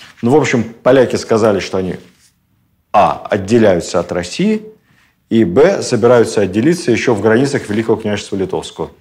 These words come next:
то есть вместе с Украиной, Белоруссией и Литвой. Перспективный план. Вариантов не было, пришлось посылать армию. Такие требования поляков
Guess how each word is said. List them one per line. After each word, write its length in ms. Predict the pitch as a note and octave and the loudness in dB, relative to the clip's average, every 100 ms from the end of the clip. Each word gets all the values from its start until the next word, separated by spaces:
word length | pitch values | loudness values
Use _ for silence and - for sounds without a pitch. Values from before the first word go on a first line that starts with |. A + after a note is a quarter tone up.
| _ - | _ -10
то 60 | |
есть 160 | F2+ G2 | -8 -4
вместе 300 | A#2+ B2 G#2+ | -4 -4 -8
с 100 | - | -10
Украиной, 360 | F#2 A2+ A#2+ | -4 0 0
Белоруссией 520 | F#2 F#2 F#2 G2+ - F2+ | 0 -2 -2 -4 -4 -6
и 40 | |
Литвой. 320 | D#2+ D2 A#1+ - - | -6 -8 -10 -12 -8
Перспективный 580 | G#2+ - A2 - A#2 G#2 | -6 -4 -4 -2 -2 -4
план. 280 | - C2+ - _ _ _ _ | -4 -4 -8 _ _ _ _
Вариантов 520 | G3+ A3+ G#3+ F3+ - | 0 2 2 0 -4
не 100 | D3+ | -2
было, 220 | F3+ E3+ D#3 | 0 0 0
пришлось 400 | G#2 - D3+ D3 | -2 2 0 0
посылать 540 | A2 - G2+ A#2+ - - | -4 -2 0 0 -4 -2
армию. 400 | D#2 - - - _ - | -2 -2 -10 -14 _ -4
Такие 300 | A#2+ C3+ B2 | -2 2 0
требования 760 | - - C3+ A#2+ G2+ G2 F#2+ | -2 0 2 4 2 0 -2
поляков 600 | F2+ A2+ C#3+ E3 G2+ - | -2 0 0 -2 -8 -14